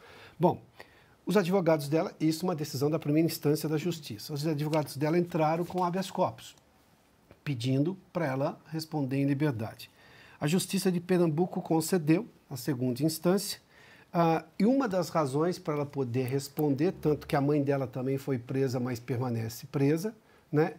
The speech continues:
Ela vai responder em liberdade agora, vai ter que usar a tornozeleira, porque ela tem uma filha de nove anos.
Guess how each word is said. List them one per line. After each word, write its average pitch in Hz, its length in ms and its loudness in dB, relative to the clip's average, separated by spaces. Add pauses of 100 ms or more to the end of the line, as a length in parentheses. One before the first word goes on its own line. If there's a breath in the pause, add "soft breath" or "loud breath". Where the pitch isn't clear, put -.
Ela 170 240 0
vai 143 180 0
responder 131 440 -4
em 123 80 -2
liberdade 120 520 -2
agora, 156 280 2
vai 120 120 -4
ter 120 160 -8
que 120 100 -10
usar 123 120 -2
a 127 40 -6
tornozeleira, 147 720 2 (480 loud breath)
porque 190 240 -2
ela 202 140 4
tem 202 140 0
uma 202 160 2
filha 190 340 -2
de 175 140 -2
nove 175 420 2
anos. 127 420 -4